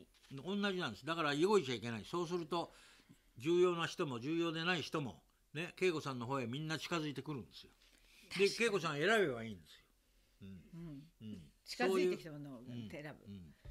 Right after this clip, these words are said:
Speaker 1: ああ、それは確かに、確かにそうでしたよね。
Speaker 2: うん。うん。
Speaker 1: でもね、先生ね、もう本当にね、
Speaker 2: うん。うん。
Speaker 1: もういつもいつもね、シャープでね、
Speaker 2: うん。はい。
Speaker 1: もう今日お会いしてね、本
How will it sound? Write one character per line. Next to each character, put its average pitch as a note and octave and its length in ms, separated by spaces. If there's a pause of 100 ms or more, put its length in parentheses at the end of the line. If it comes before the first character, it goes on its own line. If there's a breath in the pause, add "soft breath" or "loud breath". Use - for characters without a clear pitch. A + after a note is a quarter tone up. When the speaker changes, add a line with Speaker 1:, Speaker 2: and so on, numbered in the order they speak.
(120)
Speaker 1:
あ G#3+ 180
あ、 G3+ 40
そ A3+ 100
れ A3+ 100
は B3 80
確 A3+ 260
か F#3 60
に、 F#3 120
確 F#3+ 220
か - 80
に D3+ 100
そ F#3 180
う F3+ 60
で D#3 80
し - 80
た C#3+ 100
よ D3 60
ね。 E3 240
Speaker 2:
う - 40
ん。 - 20
う - 40
ん。 F3 140
Speaker 1:
で G#3+ 120
も C#4 100
ね、 C4 160
先 D4 240
生 D#4+ 220
ね、 C4+ 100
も A#3+ 140
う - 20
本 D4+ 260 (160)
当 C#4+ 80
に D#4 160
ね、 C#4 240 (120)
Speaker 2:
う F3 300
ん。 A#3+ 40
う - 20
ん。 - 20
Speaker 1:
も A#3+ 60
う A#3 40
い B3+ 140
つ - 240
も D#4 140
い D#4+ 60
つ C4 140
も B3 120
ね、 G3+ 200
シ - 220
ャ B3+ 160
ー B3 40
プ F#3+ 120
で D#3 140
ね、 F3 300 (140)
Speaker 2:
う - 40
ん。 C3 40
は - 20
い。 - 100
Speaker 1:
も G3 80
う A#3+ 160
今 A4 120
日 A4+ 80
お C#4+ 100
会 D4 120
い - 20
し - 60
て C#4 100
ね、 A#3+ 80
本 F4 220